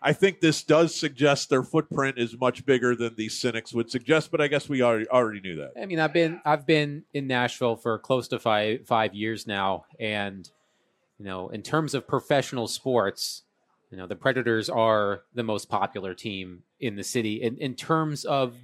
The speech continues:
Speaker 2: the, in terms of the visibility, I mean, you see the number of people sitting here with P-, Predators paraphernalia on. You don't see that with the Titans. You know, they, they, you know, they're in the playoffs. They're playing the Patriots next week. A lot of people will watch it, but you don't, there's not the same,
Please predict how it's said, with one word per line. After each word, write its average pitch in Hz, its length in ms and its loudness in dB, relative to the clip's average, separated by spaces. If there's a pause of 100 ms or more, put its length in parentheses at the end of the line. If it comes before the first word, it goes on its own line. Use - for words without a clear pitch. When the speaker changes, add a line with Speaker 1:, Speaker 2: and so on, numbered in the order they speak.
Speaker 2:
the, 120 380 0 (180)
in 156 80 -4
terms 196 260 0
of 151 80 -2
the 147 80 4
visibility, 110 840 0
I 98 40 -16
mean, 107 120 -10
you 107 80 -8
see 135 120 -2
the 120 80 0
number 120 220 0
of 113 60 -2
people 120 220 -2
sitting 113 260 -4
here 107 240 -2
with 101 240 -4
P-, 131 80 -12
Predators 110 380 -4
paraphernalia 107 640 -2
on. 92 280 -8 (280)
You 131 100 0
don't 143 180 2
see 143 180 2
that 120 360 2 (480)
with 127 120 0
the 131 80 0
Titans. 85 540 -6 (240)
You 110 140 -8
know, 104 160 -2
they, 113 200 0
they, 123 180 2
you 117 160 0 (400)
know, 123 80 2
they're 127 160 6
in 165 80 4
the 170 60 4
playoffs. 156 460 4
They're 127 100 -2
playing 147 200 4
the 139 60 -8
Patriots 143 420 0
next 135 240 -2
week. 131 220 0 (320)
A 131 40 -2
lot 127 140 4
of 131 80 0
people 143 220 0
will 123 120 0
watch 123 340 4
it, 120 180 0 (300)
but 143 140 2
you 143 80 0
don't, 185 360 2
there's 170 220 2
not 180 240 2
the 165 80 -2
same, 147 560 -2